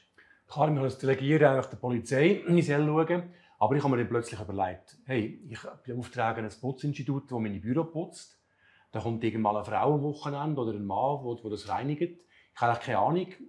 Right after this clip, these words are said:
was die Person verdient, ähm, wie die gehalten wird, ob die unter Druck gesetzt wird, ob die sogar Teil vom Menschenhandel, das Gleiche kann passieren, eine Frau, die sich gerade Nägel anmachen. Vielleicht steht eine Frau dahinter, die unter Druck muss, im Akkord, ähm, solche Sachen machen.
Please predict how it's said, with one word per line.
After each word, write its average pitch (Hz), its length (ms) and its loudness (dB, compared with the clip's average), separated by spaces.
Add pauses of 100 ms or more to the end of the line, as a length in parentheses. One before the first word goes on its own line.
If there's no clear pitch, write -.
was 120 220 -2
die - 80 -12
Person 113 360 -6
verdient, 110 640 -8 (480)
ähm, 117 220 -2
wie 120 100 0
die 113 180 2
gehalten 147 440 0
wird, 190 240 -2
ob 101 120 -8
die 131 60 -6
unter 110 120 -4
Druck 120 220 -2
gesetzt 165 320 -2
wird, 175 180 -2
ob 135 160 -4
die 123 120 0
sogar 110 360 0
Teil 98 220 4
vom 98 160 -10
Menschenhandel, 156 600 -2
das - 120 -16
Gleiche 123 260 -4
kann 107 120 -14
passieren, 110 480 -4
eine 104 120 -8
Frau, 98 400 -2
die 98 60 -14
sich 101 100 -16
gerade - 220 -14
Nägel 120 220 -6
anmachen. 151 440 -4
Vielleicht 127 180 -6
steht 110 200 -10
eine 98 100 -12
Frau 101 360 0 (480)
dahinter, 110 380 -2
die 101 60 -4
unter 107 220 -4
Druck 147 360 -2
muss, 135 160 0
im 120 100 0
Akkord, 120 580 -2
ähm, 127 360 0 (300)
solche 127 380 -4
Sachen 127 380 2
machen. 139 400 0